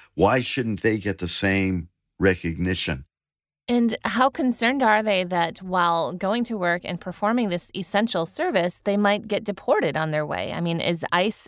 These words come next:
Speaker 2: still targeting these workers just as much as they were before the pandemic?
Speaker 1: I believe ice has indicated that they're holding up on enforcement actions in the interior of the country. But remember, for years, there has been a palpable fear by farm workers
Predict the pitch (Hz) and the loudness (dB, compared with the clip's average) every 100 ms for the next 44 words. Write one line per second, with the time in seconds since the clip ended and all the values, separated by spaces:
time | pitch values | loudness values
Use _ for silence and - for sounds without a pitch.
0 | - - - 202 196 - 185 208 214 208 | -10 -10 0 2 2 0 -2 0 0 0
1 | 208 196 190 220 190 165 - 175 175 165 | -2 -2 0 -2 -2 -4 -4 -4 -4 -4
2 | 175 175 165 165 170 170 - 165 180 220 | -4 -2 2 2 2 -2 -4 -4 -2 -2
3 | 226 226 247 285 - _ _ _ _ _ | -2 -2 -2 -6 -10 _ _ _ _ _
4 | _ 151 151 202 220 156 160 170 147 127 | _ 0 2 2 2 4 2 0 -2 0
5 | 135 127 - 135 120 98 90 113 101 117 | 0 0 0 0 0 -4 -4 -4 0 0
6 | 110 107 98 95 92 - _ _ 90 87 | -2 -4 -2 -2 -2 -8 _ _ -4 -2
7 | 87 71 - _ _ 87 - 110 107 - | -2 -6 -12 _ _ -12 -6 -2 -2 0
8 | 98 - 104 104 - 113 95 - 104 95 | -4 2 2 2 -2 -6 -6 -6 -4 -2
9 | 95 92 80 - 101 85 71 - - - | 0 -2 -4 -4 -2 -2 -4 -10 -20 -16
10 | 73 - - 67 65 - - _ _ - | -14 -14 -10 -10 -10 -14 -20 _ _ -20
11 | - - 170 160 156 196 143 127 - 131 | 2 6 6 2 -2 0 0 -2 -2 0
12 | 139 185 170 - 127 123 101 101 113 101 | 2 2 0 -2 -4 -4 -2 -2 -2 -4
13 | - - 147 143 143 113 104 - - 175 | -6 -4 -2 -2 -6 -4 -4 -4 -6 -2
14 | 170 123 90 92 92 110 110 107 107 92 | 0 2 0 -2 -2 -4 -2 -2 -4 -4
15 | 98 95 | -6 -6